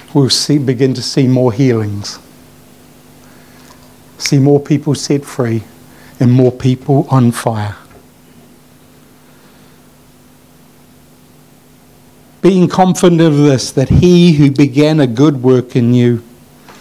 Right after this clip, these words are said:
will carry it on to completion.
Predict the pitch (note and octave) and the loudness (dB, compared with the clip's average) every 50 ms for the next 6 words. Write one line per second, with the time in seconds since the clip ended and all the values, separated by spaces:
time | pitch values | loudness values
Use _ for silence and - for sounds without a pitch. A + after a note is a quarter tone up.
0 | - - - - - - - - - - - - - - - - - C3 A#2+ B2+ | -20 -20 -20 -20 -20 -20 -20 -20 -20 -20 -20 -20 -20 -20 -20 -8 -4 -2 0 0
1 | D3 D#3 D3+ C#3+ B2+ A#2 A2+ G#2+ G2 - - - - - _ _ _ _ _ _ | 2 2 2 2 0 0 -4 -8 -12 -14 -18 -20 -20 -20 _ _ _ _ _ _
2 | _ _ _ _ _ _ _ _ _ _ _ _ _ _ _ _ _ _ _ - | _ _ _ _ _ _ _ _ _ _ _ _ _ _ _ _ _ _ _ -20
3 | - - _ _ _ _ _ _ - - - C#3 D3+ D3+ D3 D3 C#3+ C#3+ C#3 C#3 | -20 -20 _ _ _ _ _ _ -4 -2 0 2 2 4 4 4 4 4 2 2
4 | C3 - - C#3+ A#2 - - C3+ B2 - B2+ B2+ B2 A#2+ - - - A2+ | 0 0 -2 -4 -4 -2 0 -2 0 0 0 -2 -2 -2 -4 -6 -8 -10